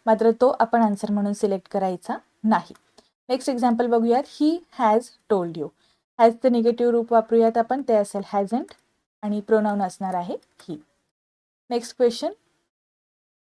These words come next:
"They can't have finished yet." इथे पण कन्फ्युजन होऊ शकतं. haven't they असा जर टॅग असेल ऑप्शनमध्ये तर कदाचित तो तुम्ही सिलेक्ट करू शकता, पण ती चूक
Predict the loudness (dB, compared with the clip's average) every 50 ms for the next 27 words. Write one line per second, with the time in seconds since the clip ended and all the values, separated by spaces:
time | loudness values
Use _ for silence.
0 | _ _ _ _ _ _ _ _ _ _ _ _ -8 2 6 6 8 8 6 2
1 | -2 -8 _ _ _ _ _ _ _ _ _ 2 4 4 4 2 -2 -4 -10 -10
2 | -4 2 2 4 4 2 0 -4 -10 _ _ _ _ _ _ 0 2 4 4 4
3 | 2 0 -4 -8 -16 -20 _ _ -12 -4 -2 0 -2 -2 -4 -10 -20 _ _ _
4 | _ _ _ _ -8 -4 -2 0 2 2 2 2 0 -2 -2 0 -2 -4 -2 -4
5 | -4 -4 -4 -6 -6 -6 -8 -8 -6 -4 -4 -4 0 0 2 2 2 0 -2 -2
6 | 0 2 4 4 4 2 0 0 0 -2 0 0 0 2 2 2 0 0 0 0
7 | 0 0 0 0 -2 -2 -2 -2 -2 -2 -2 -4 -4 -6 -10 -18 -20 -12 _ -4
8 | -4 0 2 2 2 2 2 0 -2 -6 -4 -2 -2 -2 -2 -2 -4 -4 -4 -2
9 | 0 0 0 0 0 0 0 0 -2 -2 -6 -6 -6 -6 -4 -4 -6 -4 -4 -6
10 | -6 -6 -8 -8